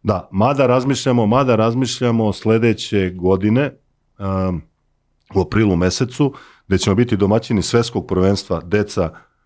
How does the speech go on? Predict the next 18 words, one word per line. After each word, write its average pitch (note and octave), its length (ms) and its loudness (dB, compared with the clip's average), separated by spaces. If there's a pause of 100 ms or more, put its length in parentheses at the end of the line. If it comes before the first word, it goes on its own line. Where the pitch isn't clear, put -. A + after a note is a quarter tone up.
(140)
a, E2 560 -6
ispod F#2+ 320 0
osamnaest F2 360 0
godina, E2+ 260 0
znači D#2 240 -6
srednje B2 340 2
škole, C3+ 420 0 (120)
da F#2+ 220 -2 (100)
u G2+ 120 2
istom D3 440 0 (1400)
periodu A#2 440 2
održimo A#2 500 0
i A2 220 -2
evropsko C#3 480 2
prvenstvo A#2+ 540 0
deca A#2 280 2
osnovne G2 280 0
škole. D2 280 -6